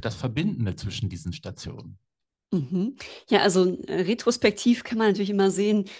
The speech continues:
Speaker 2: macht das alles total Sinn. Äh, erst vom Startup in die Politik und jetzt sozusagen bei der Sprint, ähm, so wo die ganzen anderen S-, Social Startups fördern und unterstützen, insbesondere, dass sie, ähm,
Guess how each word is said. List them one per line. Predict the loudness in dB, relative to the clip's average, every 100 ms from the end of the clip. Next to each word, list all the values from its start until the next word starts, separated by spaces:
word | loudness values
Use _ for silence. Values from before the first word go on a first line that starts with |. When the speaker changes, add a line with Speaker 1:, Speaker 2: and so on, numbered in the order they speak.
| -4
Speaker 2:
macht | -4 -2
das | -2 0
alles | -2 -2
total | -4 -4 -2 0 0
Sinn. | 0 0 2 2 2
Äh, | 2 0 -2 -10 -4
erst | -2 0
vom | 0 0
Startup | 0 0 0 0 -2
in | -2
die | -2
Politik | -2 -2 -2 -2 -4 -2
und | -4 0
jetzt | 0 0 -6
sozusagen | -8 -8 -4 -2 0
bei | 0
der | -2
Sprint, | -4 -2 2 2 0 -6 -20 -12 -4
ähm, | 0 0 0 -2
so | -4
wo | -6
die | -10 -10 -4
ganzen | 0 2 2 0
anderen | 0 0 0 2 2
S-, | 0 -10 -8
Social | -4 -4 -4 -4
Startups | -2 -2 -2 -2 -4 -6 _ _ _ _
fördern | -2 2 4 4
und | 2
unterstützen, | -2 -2 -4 -4 -4 -2 -2 -4 -12 _
insbesondere, | -2 -2 0 0 2 2 0
dass | -2 -4 -2
sie, | 0 0
ähm, | 0 -2 -4 -6